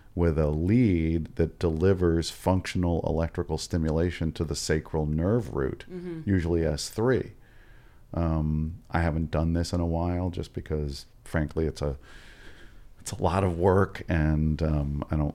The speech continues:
Speaker 1: like to do things at the hospital anymore. But
Speaker 2: Yeah.
Speaker 1: luckily, I know other people that do it. So if somebody, if I feel someone needs
Speaker 2: Needs
Speaker 1: that
Speaker 2: it.
Speaker 1: done, I'll have them do it. But this is another way, the,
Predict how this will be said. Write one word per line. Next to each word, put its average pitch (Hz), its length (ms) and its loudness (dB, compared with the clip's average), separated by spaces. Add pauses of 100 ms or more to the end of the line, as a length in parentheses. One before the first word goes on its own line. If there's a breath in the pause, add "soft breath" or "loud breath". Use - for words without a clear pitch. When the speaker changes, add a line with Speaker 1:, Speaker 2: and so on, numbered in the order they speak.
(160)
Speaker 1:
like 76 200 0
to - 80 -8
do 78 140 -2
things 73 240 -2
at - 60 -16
the 76 80 -4
hospital 73 480 -2
anymore. 65 420 -4
But 71 120 0
Speaker 2:
Yeah. - 60 0
Speaker 1:
luckily, 85 320 2
I 76 80 2
know 78 220 2
other 80 180 2
people 76 320 -4
that 73 180 -2
do 90 220 4
it. 62 160 -2
So - 140 -2
if 67 80 -2
somebody, 85 280 0
if - 100 -2
I 95 120 6
feel 92 320 0
someone 80 360 0
needs 85 260 0
Speaker 2:
Needs - 20 -8
Speaker 1:
that 76 200 0
Speaker 2:
it. - 60 -14
Speaker 1:
done, 90 380 2
I'll 76 120 0
have 73 220 0
them 71 180 -4
do 101 260 6
it. - 180 -2 (720 loud breath)
But 82 380 4
this 90 220 2
is 98 100 0
another 95 500 4
way, 78 600 2
the, 78 160 -2